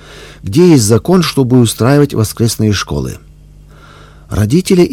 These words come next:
имеют право воспитывать детей в том убеждении, какое имеют сами. Вам воспитывать не запрещено, только не позволено делать это организованно.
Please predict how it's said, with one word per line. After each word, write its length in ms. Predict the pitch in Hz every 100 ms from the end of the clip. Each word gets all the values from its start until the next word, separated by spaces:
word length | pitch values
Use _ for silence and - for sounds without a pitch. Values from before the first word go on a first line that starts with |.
| 143
имеют 260 | 127 113
право 300 | - 170 147
воспитывать 560 | 110 110 - 117 104 -
детей 320 | 92 - 120
в 80 | -
том 180 | 110 95
убеждении, 640 | 78 - 85 95 143 151 143
какое 400 | 98 - 101 110
имеют 480 | 101 85 87 92
сами. 420 | - - 71 55 - - _ - - - - - - - -
Вам 260 | 101 170
воспитывать 680 | 147 127 - 147 147 98 -
не 160 | 113 127
запрещено, 600 | 110 104 110 - 123 120
только 280 | 110 101 104
не 120 | 104
позволено 600 | 90 92 98 131 113 95
делать 320 | 82 104 -
это 340 | - - 98 90
организованно. 800 | 82 85 82 82 139 87 76